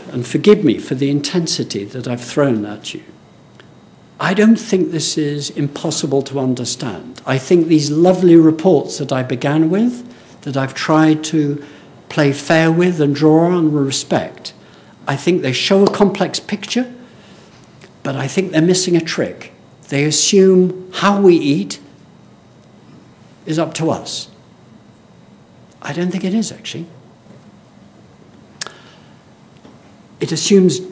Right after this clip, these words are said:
U K discourse is normal. I think the second bullet from the bottom is critical. If you've got nothing else from this, I urge you,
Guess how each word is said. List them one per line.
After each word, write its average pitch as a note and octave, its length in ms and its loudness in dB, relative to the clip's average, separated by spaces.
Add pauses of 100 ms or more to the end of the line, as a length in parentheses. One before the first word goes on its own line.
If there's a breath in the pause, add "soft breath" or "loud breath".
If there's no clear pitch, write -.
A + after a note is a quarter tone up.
(160)
U F#3+ 160 0
K F#3 160 2
discourse E3+ 540 -2
is C3+ 140 -2
normal. G3 440 4 (2000)
I - 120 -12
think D#3 240 -2
the - 80 -12
second D3 360 -4
bullet C#3+ 320 -4
from - 240 -8
the A#2+ 60 0
bottom D#3+ 560 -4
is B2+ 320 -8
critical. F#3+ 600 -6
If D#3 160 -10
you've C#3 260 -6
got D3+ 220 -6
nothing D#3+ 320 0
else D3 220 -4
from C3 200 -2
this, C3+ 400 -4 (680 loud breath)
I - 220 -8 (120)
urge G3+ 460 2
you, G#2+ 280 -4